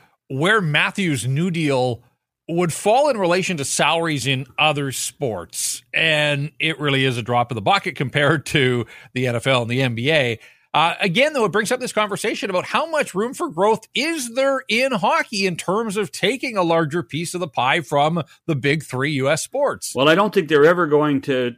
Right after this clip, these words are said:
Speaker 2: take a bigger piece of pie of all three at this point. I, I, I think there might be, and I'm not saying they should just be resolved to being number four,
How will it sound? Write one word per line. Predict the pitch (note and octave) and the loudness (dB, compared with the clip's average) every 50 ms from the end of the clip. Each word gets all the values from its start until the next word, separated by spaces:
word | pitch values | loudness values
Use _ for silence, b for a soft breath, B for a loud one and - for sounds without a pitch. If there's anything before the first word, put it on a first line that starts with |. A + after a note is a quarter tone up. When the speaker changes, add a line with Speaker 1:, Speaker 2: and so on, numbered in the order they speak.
| _ | _
Speaker 2:
take | - D3 C#3+ C3 B2+ | -2 -2 0 0 0
a | A#2 | -4
bigger | G2+ - _ _ C#3+ C3+ A#2+ A#2+ A#2+ | -4 -6 _ _ 2 2 2 0 -4
piece | A2+ - C3 A2 - - | -4 -6 -10 -10 -8 -12
of | G#2 - | -14 -10
pie | - A2+ G#2+ G#2+ | -8 -6 -4 -4
of | G#2+ G#2 G2 F#2+ _ | -4 -4 -6 -8 _
all | - A#2 G#2+ G#2 | -4 -4 -4 -4
three | - - C3 C3 A2+ F#2 | -6 -4 -2 -2 -2 -2
at | - | -4
this | - A2 - - | -8 -12 -12 -12
point. | _ - - - - _ _ _ _ _ - | _ -12 -12 -12 -14 _ _ _ _ _ -16
I, | G#2+ | -16
I, | A2+ - A#2+ A#2 - C3 A#2+ - - | -12 -12 -12 -12 -10 -8 -10 -8 -8
I | B2+ A2+ | -8 -8
think | - - C#3 C3+ C3+ | -4 -4 -6 -4 -2
there | C3 A#2+ A#2 | -2 -2 0
might | A#2+ C#3 C#3+ C#3 - | 0 0 -2 -2 -4
be, | - C3+ B2+ B2 A#2 b b b b b b b | -6 -6 -4 -6 -8 b b b b b b b
and | D3 D#3 | 4 4
I'm | E3 F3 | 4 6
not | F#3+ G3 F3+ D3+ | 6 4 4 2
saying | - E3 E3+ E3 D#3 | 4 4 4 4 6
they | D3 D3 | 4 2
should | C#3 - - B2+ | 2 0 -6 -6
just | B2 C#3+ C3+ - | -6 -8 -6 -2
be | C3+ C3 | 0 2
resolved | C3 C3 B2 A2 C3 C3 C3+ C3+ A#2+ - | 2 2 2 2 2 2 2 2 0 0
to | - B2+ | -2 0
being | A#2 B2+ C3 C3 B2 B2 | 0 2 0 0 0 0
number | B2+ B2+ B2 A2+ A2+ | 0 -2 -2 -4 -4
four, | - - D3 C3+ A2+ G#2 G2 A2 | 0 2 2 4 4 2 -2 -4